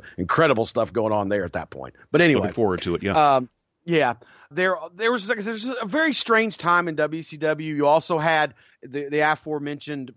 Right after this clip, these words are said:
Speaker 1: split up of Doom, Ron being turned babyface. It just made sense for him to naturally be elevated up, up the card. He had just had a successful run as a tag team guy.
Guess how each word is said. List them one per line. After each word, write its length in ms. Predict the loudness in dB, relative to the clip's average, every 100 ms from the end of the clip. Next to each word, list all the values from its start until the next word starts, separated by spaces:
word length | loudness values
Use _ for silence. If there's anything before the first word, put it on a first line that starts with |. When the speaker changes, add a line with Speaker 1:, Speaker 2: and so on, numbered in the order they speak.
| -20
Speaker 1:
split 340 | -14 -6 -2
up 140 | -2
of 160 | -4 -8
Doom, 380 | -6 -2 -2 0
Ron 420 | 4 6 6 4
being 260 | 0 -4 -4
turned 380 | -2 0 0 2
babyface. 880 | 0 0 -2 4 6 6 0 -10 -16
It 420 | -20 -6 4 4
just 240 | 4 0
made 280 | 2 4 2
sense 320 | 0 0 0
for 140 | 0 -4
him 140 | -2
to 60 | -2
naturally 680 | 0 0 -2 -4 -6 -6
be 240 | -6 -6 -2
elevated 520 | -2 -2 -2 -2 0
up, 220 | -2 -4 -4
up 160 | -4 -4
the 80 |
card. 540 | -10 2 4 4 2 -4 _ _ _
He 100 | -6
had 100 | -4
just 180 | -4 0
had 120 | 0
a 60 | 0
successful 480 | -6 -2 -2 -4
run 220 | -4 -2 -4
as 80 | -8
a 20 |
tag 300 | -2 0 -2
team 260 | -8 -10
guy. 460 | -2 0 2 0 -2